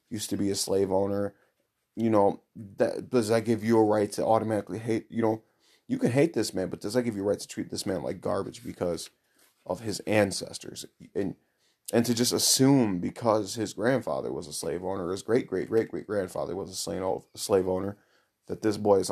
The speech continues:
this man is automatically racist is wrong. That's just like,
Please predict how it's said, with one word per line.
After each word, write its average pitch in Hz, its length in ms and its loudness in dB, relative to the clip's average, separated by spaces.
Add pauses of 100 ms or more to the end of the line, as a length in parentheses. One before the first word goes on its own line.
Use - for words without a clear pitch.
(140)
this 104 200 -2
man 101 160 2
is 95 120 -4
automatically 92 440 0
racist 107 480 0
is 87 120 -8
wrong. 120 420 -4 (1160)
That's 110 300 0
just 104 240 0
like, 120 240 2